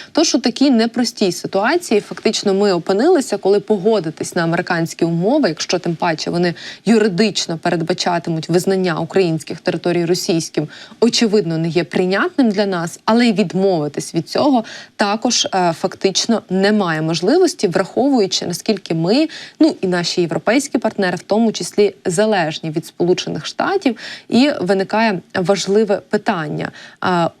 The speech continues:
як фактично може виглядати вихід Сполучених Штатів із переговорного процесу, що це означатиме для підтримки української армії, в тому числі з боку наших європейських партнерів. Очевидно, на них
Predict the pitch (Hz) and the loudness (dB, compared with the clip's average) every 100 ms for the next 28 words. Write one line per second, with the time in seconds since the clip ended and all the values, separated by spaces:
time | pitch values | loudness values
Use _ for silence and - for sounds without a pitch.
0 | - 190 214 165 - - 185 - 269 - | -4 0 0 -2 -10 -14 -6 0 2 2
1 | 214 180 202 190 165 185 208 190 175 156 | 0 2 0 0 -2 0 0 2 -2 -4
2 | - 156 175 202 - - - - 208 269 | -6 0 0 0 -4 -8 -18 -2 2 2
3 | - 190 - - 170 160 165 - 226 - | 2 -2 -2 -4 -4 -2 -6 -2 -2 0
4 | 196 185 180 180 175 175 160 190 - 247 | -2 0 0 0 0 -2 -2 -4 0 0
5 | 349 - 240 - - - - 269 196 - | 0 0 -4 -8 -10 -8 0 0 0 0
6 | 190 170 180 170 226 269 349 302 262 - | 0 0 -2 -2 0 0 2 2 2 -2
7 | - - 202 208 190 165 - _ _ _ | -10 -2 2 2 0 -4 -10 _ _ _
8 | _ - - - 233 - 214 190 185 - | _ -14 -14 -4 -2 2 2 2 0 0
9 | 185 190 202 269 - 247 202 190 185 180 | 0 2 2 2 0 0 0 0 0 0
10 | 175 175 233 214 180 - - 175 156 175 | -2 0 0 0 -2 -6 -2 -2 0 -2
11 | 175 160 - 175 165 160 - 214 294 226 | 0 -2 -4 -4 -4 -2 0 0 0 -4
12 | - - - 175 170 160 - - 175 190 | -4 -6 -4 -4 -2 -4 -6 -6 0 2
13 | 208 165 156 165 170 180 185 156 | 2 -2 -2 -2 0 2 2 -2